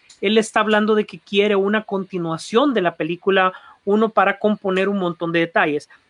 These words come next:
Pero si ya le dieron a Seth Rogen, no creo que avance este tema.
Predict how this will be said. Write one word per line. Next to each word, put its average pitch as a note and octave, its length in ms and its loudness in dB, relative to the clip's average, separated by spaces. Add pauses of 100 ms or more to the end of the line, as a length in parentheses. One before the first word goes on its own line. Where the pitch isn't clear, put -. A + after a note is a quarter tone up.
(220)
Pero A3+ 220 6
si G#3+ 160 -2
ya A3+ 100 4
le B3+ 100 2
dieron A#3 260 2
a F#3+ 60 2
Seth A3 260 -4
Rogen, A3 440 -2
no G3+ 140 -2
creo G3+ 420 -2
que G3 220 -2 (100)
avance D#3 600 -2 (400)
este E3 260 -8
tema. D#3 380 -4